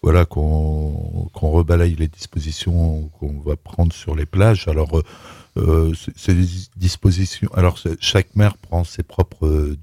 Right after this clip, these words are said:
dispositions, hein, sur la côte, mais, euh, euh, dans le cas de l'île-dieu, nous, ce qu'on préconise, c'est, euh, euh, les,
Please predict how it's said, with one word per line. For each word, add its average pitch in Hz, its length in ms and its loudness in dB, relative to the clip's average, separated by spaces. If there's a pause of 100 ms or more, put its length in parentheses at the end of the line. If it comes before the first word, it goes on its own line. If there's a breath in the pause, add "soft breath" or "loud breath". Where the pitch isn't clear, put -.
dispositions, 80 760 -2
hein, 85 40 4
sur - 180 -4
la 80 100 2
côte, - 300 -2
mais, 80 260 0
euh, 78 160 0 (840 loud breath)
euh, 78 180 2
dans 80 140 2
le 82 100 2
cas 90 160 0
de 78 60 -4
l'île-dieu, 87 540 2
nous, 87 160 0
ce - 100 -16
qu'on 90 120 -2
préconise, 95 880 2
c'est, 87 300 2
euh, 78 260 0 (460 loud breath)
euh, 78 500 -4 (220)
les, 85 160 2